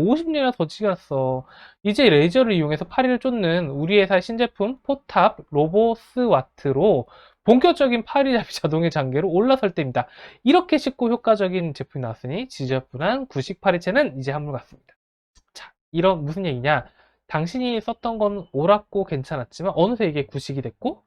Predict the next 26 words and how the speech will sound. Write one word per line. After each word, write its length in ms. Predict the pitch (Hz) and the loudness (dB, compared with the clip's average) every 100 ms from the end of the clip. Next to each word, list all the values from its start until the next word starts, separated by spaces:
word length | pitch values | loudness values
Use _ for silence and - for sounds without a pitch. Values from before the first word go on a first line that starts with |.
| _ _ - | _ _ 0
훨씬 300 | 359 359 302 | 0 0 0
더 100 | 262 | 0
쉬운 220 | - 254 | 0 -2
방법이 260 | 233 214 180 | -2 0 0
있네. 300 | 143 170 - | 0 -4 -4
이게 300 | 156 196 175 | -2 2 2
양면 340 | 135 143 156 | 0 -4 -4
설득이에요. 480 | 151 131 127 - 98 _ _ _ _ _ _ - | -4 -8 -12 -16 -20 _ _ _ _ _ _ -6
어, 200 | 143 135 | -2 2
양면 240 | 185 302 | 2 2
설득 240 | 226 - 202 | 2 2 0
안 120 | 160 | 0
하면 120 | 135 | -2
어떻게 160 | - 147 | -2 -4
됐냐? 260 | 117 113 - | -4 -8 0
여러분 320 | 170 233 220 | 2 4 2
이제 360 | 147 180 202 127 | 0 2 2 0
자동화 460 | - 135 175 180 175 | -4 -2 0 0 2
파리 600 | 202 208 196 180 139 - _ _ - | 2 2 2 0 -2 -6 _ _ -8
쫓는 380 | 220 220 208 | -4 -2 -2
기계가 360 | 185 151 165 139 | -2 -2 0 2
나왔습니다. 480 | 123 135 143 127 123 | 0 -2 -6 -8 -2
짱이죠? 400 | - 285 330 - - - | 0 0 0 -4 -6 -4
이러고 300 | 143 143 143 | 0 0 -2
끝나는 360 | 196 196 131 | -6 -6 -8
거예요. 180 | 117 | -14